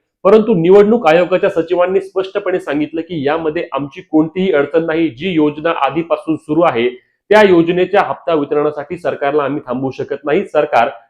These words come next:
लाडक्या बहिणींना पैसे देऊ शकतं. मग लाडक्या बहिणींना पैसे का येत नाहीत? खरंच लाडकी बहीण योजना बंद झाली का? काय अपडेट्स आहेत? चला लगेच माहिती पाहूया. तर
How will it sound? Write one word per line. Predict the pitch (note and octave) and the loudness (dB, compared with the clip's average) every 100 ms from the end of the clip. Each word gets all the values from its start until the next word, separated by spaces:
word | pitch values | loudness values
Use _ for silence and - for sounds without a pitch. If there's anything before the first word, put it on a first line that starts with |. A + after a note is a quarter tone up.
| - | 0
लाडक्या | C#3 D3 D3 F#3+ | 4 4 4 4
बहिणींना | D3+ D3 D#3 D#3+ | 4 2 -2 -2
पैसे | B2+ B2 D3 C3 | 0 0 -2 2
देऊ | D3 G#3 G3+ | 4 4 4
शकतं. | B2 - G#2 F#2 _ _ - | -2 -10 -8 -8 _ _ -2
मग | F#3+ A3 | 2 4
लाडक्या | D#3+ E3+ - B3 | 4 2 2 2
बहिणींना | G#3 F#3 F#3+ G3 | 4 2 2 0
पैसे | F#3+ D3 C3+ E3 | 2 0 0 -6
का | E3+ D3 | 0 2
येत | D3+ D3+ | 2 2
नाहीत? | C#3 A2+ G#2+ - | 2 0 0 0
खरंच | C#3 F#3 - - | 2 0 -2 0
लाडकी | C3 D#3 G#3 | 0 0 -2
बहीण | F#3+ G#3 | 2 2
योजना | F3+ D3+ D3+ F3 | 2 0 0 -2
बंद | C3+ D#3 F#3 | 0 -2 0
झाली | F#3 E3+ F3 | 0 0 -2
का? | A#2 A2 - - _ A3 | 0 -2 -2 -18 _ 6
काय | B3+ | 8
अपडेट्स | A3 E3+ G#3 - | 8 6 4 6
आहेत? | F#3 G3+ - | 4 4 2
चला | G3 C#3+ C#3+ D#3+ | 4 4 2 -4
लगेच | F3 E3+ E3 | -2 -2 -2
माहिती | B2+ B2 | -4 -2
पाहूया. | C3 B2+ G2+ F#2 F#2 A3+ | 0 0 0 -6 -2 4
तर | D#3+ | 4